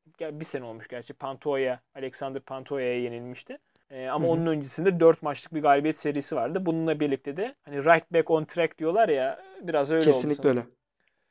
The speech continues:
Speaker 2: Hı hı,
Speaker 1: Ee,
Speaker 2: kesinlikle öyle. Son altı maçtaki beşinci galibiyeti, tek yenildiği
Speaker 1: Hı hı.
Speaker 2: adam Pantoja gibi, e, çok yetenekli bir adam. Ve senin dediğin unsur bence çok önemli burada.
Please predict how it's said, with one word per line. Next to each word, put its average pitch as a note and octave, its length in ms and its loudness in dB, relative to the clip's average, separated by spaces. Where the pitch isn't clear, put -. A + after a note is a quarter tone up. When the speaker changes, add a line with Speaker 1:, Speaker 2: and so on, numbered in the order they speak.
Speaker 2:
Hı D#3 60 -6
hı, C3 180 0
Speaker 1:
Ee, B2 240 -4
Speaker 2:
kesinlikle C3+ 420 -2
öyle. A#2 140 0
Son D#3+ 180 4
altı D3+ 220 8
maçtaki D3+ 400 2
beşinci C#3+ 320 4
galibiyeti, C#3 520 6
tek C#3+ 300 0
yenildiği C#3 320 4
Speaker 1:
Hı B2+ 40 6
hı. C3+ 60 4
Speaker 2:
adam C3+ 140 0
Pantoja C3+ 460 4
gibi, C3 340 0
e, A2+ 280 2
çok C3+ 280 6
yetenekli C3+ 460 0
bir D3+ 60 6
adam. E3 320 2
Ve D3 320 8
senin F3+ 360 6
dediğin F3 340 2
unsur E3 360 4
bence C#3+ 200 6
çok C#3+ 160 2
önemli B2+ 320 2
burada. D#3 320 4